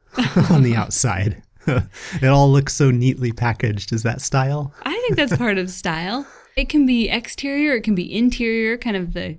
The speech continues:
Speaker 2: the goals that you have or your philosophy on the trail. I think that's all part of style.
Speaker 1: Hmm, yeah.
Speaker 2: And then being able to execute athletic movements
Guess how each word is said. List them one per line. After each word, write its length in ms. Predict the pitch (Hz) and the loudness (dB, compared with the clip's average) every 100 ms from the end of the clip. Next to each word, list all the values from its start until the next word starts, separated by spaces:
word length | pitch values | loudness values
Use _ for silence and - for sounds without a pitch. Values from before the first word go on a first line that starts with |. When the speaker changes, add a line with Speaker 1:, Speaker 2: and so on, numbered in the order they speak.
| - | -10
Speaker 2:
the 120 | 214 | -6
goals 380 | 190 196 208 202 | -2 0 -2 -4
that 80 | 208 | -4
you 140 | 214 | -2
have 440 | 208 196 220 226 | -2 -2 -4 -6
or 360 | 190 185 180 175 _ _ - - | -10 -10 -10 -12 _ _ -20 -6
your 360 | 196 196 185 196 | 0 0 0 -4
philosophy 920 | - 214 196 190 180 226 - 220 208 190 | -6 -2 2 0 0 -4 -2 0 0 -2
on 240 | 180 180 | -2 -2
the 60 | 175 | -4
trail. 760 | - 175 170 165 175 247 254 _ _ 214 | -6 -2 -2 -2 -4 -6 -8 _ _ -12
I 40 | |
think 160 | 254 220 | -8 -6
that's 160 | 196 | -6
all 180 | - 175 | -6 -6
part 260 | 175 170 160 | -6 -8 -8
of 120 | 147 | -12
style. 420 | - 170 151 147 | -6 -4 -2 0
Speaker 1:
Hmm, 120 | 117 98 95 - | 0 -2 -8 -10
yeah. 260 | 160 127 95 - _ _ _ _ | -6 -4 -6 -10 _ _ _ _
Speaker 2:
And 120 | 262 | -2
then 300 | 285 294 - _ 226 | 0 0 -2 _ -6
being 240 | 226 294 269 | 0 0 0
able 320 | - 262 269 | -2 -2 -2
to 200 | 247 - | -4 -6
execute 520 | 233 - 240 254 233 | -8 -8 -4 -2 0
athletic 500 | 190 202 220 220 220 | -2 -4 -4 -4 -2
movements 720 | 214 214 202 208 202 - - | 0 0 0 0 -2 -4 -12